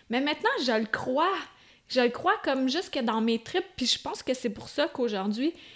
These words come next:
je suis outillée puis inspirée pour te parler de ce sujet-là, qui est un petit peu délicat, hein. Parce que ce qu'on a appris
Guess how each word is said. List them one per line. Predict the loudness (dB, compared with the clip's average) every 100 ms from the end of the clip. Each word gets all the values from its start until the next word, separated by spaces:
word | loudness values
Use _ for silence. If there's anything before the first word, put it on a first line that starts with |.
| -12
je | -4
suis | -2 -2 0
outillée | -2 -2 -4 -2 0 0 -2 -10 _ 2
puis | 4 6 2 -2 -12 _ 0
inspirée | 0 0 -2 0 2 0 0 0 -4 _
pour | 0 2 2
te | -2
parler | -2 -2 0 2
de | 2
ce | 2 2
sujet-là, | 0 -2 -4 0 2 4 4 6 4 2 0 -16 -16
qui | -2 0
est | 0 0
un | 0 0
petit | -2 -8
peu | 0 6 6
délicat, | 6 4 2 2 0 -2 0
hein. | 0 0 -4 -6 _ _ _ _ _ _ _ _ _ -20 _
Parce | -4 -2 -4
que | -4 -2 -6 -14 -20 -20 _ _ _ _
ce | -8
qu'on | 0 2 2 0
a | 0 -2
appris | -4 -2 2 2